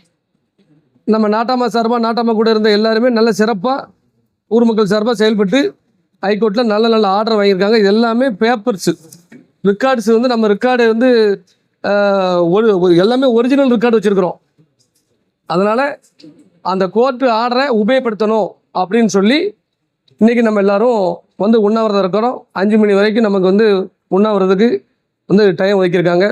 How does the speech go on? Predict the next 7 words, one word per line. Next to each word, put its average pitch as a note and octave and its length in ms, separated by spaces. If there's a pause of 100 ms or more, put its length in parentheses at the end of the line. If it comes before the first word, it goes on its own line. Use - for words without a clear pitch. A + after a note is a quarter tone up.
(100)
மண்டபத்துக்குள்ள G#3+ 680
நூறு A3 260
பேர் A3+ 140
இருக்கணும் G3+ 520 (400)
அப்படின்னு G3 340
சொன்னதுனால, G3+ 640 (960)
உயர்நீதிமன்ற G#3+ 800